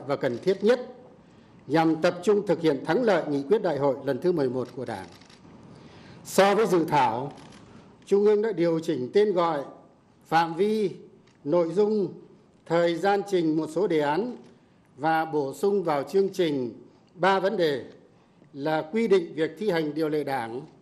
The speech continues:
sơ kết năm năm thực hiện nghị quyết Trung ương ba khóa mười về công tác phòng chống tham nhũng lãng phí, tổng kết mười năm thực hiện nghị quyết Trung ương tám khóa chín về chiến lược bảo vệ Tổ quốc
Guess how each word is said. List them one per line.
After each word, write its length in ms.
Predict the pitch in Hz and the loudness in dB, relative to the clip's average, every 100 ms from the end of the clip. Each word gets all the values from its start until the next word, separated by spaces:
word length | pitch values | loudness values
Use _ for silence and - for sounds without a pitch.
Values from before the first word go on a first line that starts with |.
| _ _ _ _ _ | _ _ _ _ _
sơ 280 | - 202 208 | -2 2 2
kết 240 | 233 247 | 0 0
năm 180 | 214 202 | 0 2
năm 180 | 202 196 | 2 0
thực 140 | 180 160 | -2 -2
hiện 240 | 165 143 | -2 -2
nghị 120 | 147 | -6
quyết 200 | 139 220 220 | 0 -2 0
Trung 140 | 196 | 2
ương 180 | 196 190 | 2 2
ba 360 | 185 190 180 175 - | 2 2 -2 -8 -4
khóa 140 | 165 | -2
mười 360 | 208 180 165 135 101 - - _ _ - | 2 2 2 0 -6 -20 -20 _ _ -6
về 260 | 139 160 156 | 0 0 2
công 160 | 196 196 | 0 0
tác 220 | 240 - | -6 -2
phòng 280 | 165 147 135 | -2 -2 -2
chống 260 | 170 226 | -2 -2
tham 200 | 196 190 | 0 2
nhũng 240 | 180 190 233 | 2 2 0
lãng 160 | 196 202 | -2 -2
phí, 320 | 170 185 202 - - _ _ _ _ _ _ _ _ _ - | -2 -2 -6 -16 -20 _ _ _ _ _ _ _ _ _ -4
tổng 280 | 147 135 135 | -2 0 2
kết 240 | 233 190 | 2 2
mười 240 | 160 170 | 0 2
năm 220 | 175 208 208 | 2 0 0
thực 120 | 180 | -4
hiện 220 | 170 160 156 | -2 -2 -2
nghị 120 | 147 | -4
quyết 220 | - 233 220 | 0 0 2
Trung 120 | 190 | 2
ương 220 | 190 185 | 2 2
tám 360 | 165 170 233 247 | 0 0 -2 -4
khóa 140 | 170 185 | -2 -2
chín 380 | 190 196 262 - - - _ _ - | -2 -4 -4 -8 -16 -20 _ _ -8
về 260 | 139 151 | 0 0
chiến 220 | 151 175 226 | 0 0 2
lược 260 | 180 165 | 0 -2
bảo 160 | 147 139 | -6 -4
vệ 140 | 147 | -6
Tổ 220 | 135 120 113 | -6 -8 -4
quốc 200 | 185 | -2